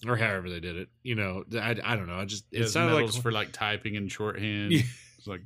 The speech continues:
Speaker 2: fuck, that wouldn't, guy wasn't even in war.
Speaker 1: So I, I don't know. So the fact that, like, he was not able to speak loudly, I can see that, like, being an effect of mustard gas. But also, like,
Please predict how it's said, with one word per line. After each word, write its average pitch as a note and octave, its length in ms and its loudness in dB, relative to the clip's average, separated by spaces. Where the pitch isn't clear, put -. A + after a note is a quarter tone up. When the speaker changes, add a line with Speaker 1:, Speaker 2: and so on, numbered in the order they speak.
Speaker 2:
fuck, G#2 280 -2
that B2 120 -2
wouldn't, A2+ 260 -2
guy A#2 180 0
wasn't A#2+ 200 0
even B2 120 0
in B2 160 2
war. B2 340 -2
Speaker 1:
So - 120 0
I, E3 380 4
I F#3 40 6
don't C3+ 140 2
know. A#2+ 440 8
So D3 360 2
the B2 140 -2
fact F#3+ 320 2
that, D3 160 6
like, A#2+ 460 4
he B2+ 240 -2
was G#2 500 -2
not G#2+ 280 0
able G#2+ 240 0
to F2 80 -6
speak A#2+ 340 -6
loudly, B2 480 2
I G#3 140 4
can G#2 220 0
see A#2+ 340 0
that, A#2+ 400 0
like, G2 280 -8
being A2 260 2
an G2+ 60 -2
effect G#2 380 -4
of F#2+ 60 -4
mustard G2 380 -6
gas. G#2+ 340 -2
But C3 100 -2
also, D#3 400 0
like, G#2 400 -2